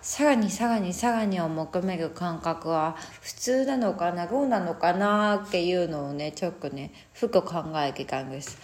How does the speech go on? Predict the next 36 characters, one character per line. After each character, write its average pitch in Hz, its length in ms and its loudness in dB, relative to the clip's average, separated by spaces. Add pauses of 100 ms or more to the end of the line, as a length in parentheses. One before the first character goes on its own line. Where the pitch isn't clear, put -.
(200)
ま 185 100 4
あ、 180 40 4
普 - 140 -6
通 330 260 2
と 359 100 4
い 359 120 6
う 302 60 4
か、 180 120 6
ま 170 140 2
あ、 - 20 4
私 160 340 2
の 330 140 6
中 320 380 6
で - 180 2
い 214 180 2
い 196 60 -4
か 165 120 4
悪 156 280 4
い 160 80 2
か 147 160 0 (180)
だ 180 140 0
け 254 180 6
な 208 160 2
ん 151 80 -6
で 151 80 -6
す - 140 -14
け 156 160 -6
ど、 185 440 6 (540)
私 226 300 0
の 269 120 4
中 262 320 6
で 156 120 2
は 165 180 2
な 165 160 -2
ん 151 80 -8
か、 - 280 -8